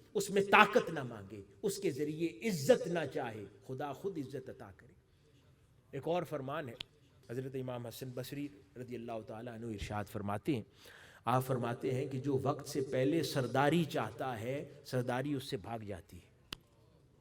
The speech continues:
और जो सरदारी की तरफ पुश्त करके चल पड़ता है, फिर सरदारी उसके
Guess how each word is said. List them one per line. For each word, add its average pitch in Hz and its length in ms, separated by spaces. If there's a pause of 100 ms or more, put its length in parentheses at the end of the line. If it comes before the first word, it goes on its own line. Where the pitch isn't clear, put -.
(540)
और 135 100
जो 175 180
सरदारी 170 540
की 185 120
तरफ 202 280
पुश्त 233 260
करके 220 320
चल 190 220
पड़ता 147 380
है, 123 240 (240)
फिर 165 120
सरदारी 151 560
उसके 175 360